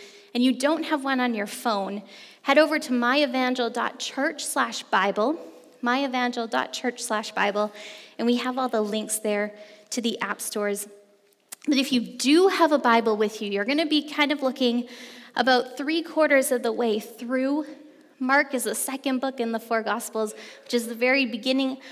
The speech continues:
of the New Testament if you're looking through your index. Mark four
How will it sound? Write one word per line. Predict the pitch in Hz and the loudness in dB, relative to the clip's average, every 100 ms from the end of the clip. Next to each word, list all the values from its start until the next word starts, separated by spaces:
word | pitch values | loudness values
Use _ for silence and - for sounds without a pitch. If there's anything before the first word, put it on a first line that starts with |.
| - - | -12 -6
of | 220 | 4
the | 233 | 4
New | 233 254 254 | 4 2 0
Testament | - 269 247 - 220 214 226 | -2 -4 -2 -2 -2 -2 -4
if | - | -4
you're | 214 | -2
looking | 214 214 220 214 | 0 -2 -4 -6
through | - 208 202 208 - - _ | -4 -2 -2 -6 -16 -20 _
your | 220 208 - | -2 -2 0
index. | 233 240 196 185 - - - - - - - - - | 0 2 2 0 -4 -8 -8 -12 -20 -20 -20 -20 -8
Mark | 226 240 277 - | 0 2 2 -2
four | - - 269 214 196 196 254 | -10 -2 0 2 2 2 0